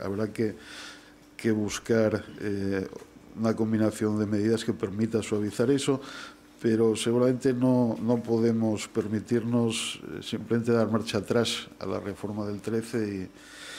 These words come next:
y, y volver a, a la situación anterior, ¿no? Entonces, bueno, pues nosotros lo que nos interesa realmente es intentar fomentar y aportar a, a este debate que, que es muy necesario sobre el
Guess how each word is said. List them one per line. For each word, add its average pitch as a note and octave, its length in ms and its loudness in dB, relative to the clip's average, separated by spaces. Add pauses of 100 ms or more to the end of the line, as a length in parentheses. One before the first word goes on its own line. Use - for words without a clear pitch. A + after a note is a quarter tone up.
(240)
y, - 60 -10
y G#2+ 40 -4
volver G#2 400 2
a, G#2 180 0
a - 100 -4
la G2 120 -2
situación F#2+ 480 -4
anterior, F2+ 440 -6
¿no? A2 100 -6
Entonces, B2+ 340 0
bueno, A2+ 300 -2
pues - 180 -16 (300)
nosotros B2 340 2
lo A2+ 480 -4
que A2+ 80 2
nos G#2+ 180 -2
interesa A2+ 360 0
realmente C3 580 4 (580)
es A2+ 300 -2
intentar B2 640 2
fomentar A#2 840 0
y - 80 -4
aportar G2+ 540 0
a, G2 340 0
a G2+ 40 0
este G#2+ 260 -2
debate G#2+ 640 0
que, F2+ 440 -6
que - 80 -8
es - 80 -8
muy G#2 120 -2
necesario G#2+ 720 2
sobre F#2 300 -4
el F#2 100 -6